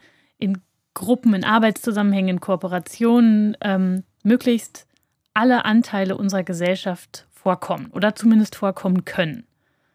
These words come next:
Also Frauen und Männer, unterschiedliche kulturelle Hintergründe,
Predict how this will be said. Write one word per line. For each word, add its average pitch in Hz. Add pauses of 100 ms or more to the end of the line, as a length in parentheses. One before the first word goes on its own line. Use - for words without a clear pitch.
(160)
Also 180
Frauen 202
und 160
Männer, 233
unterschiedliche 185 (200)
kulturelle 214
Hintergründe, 175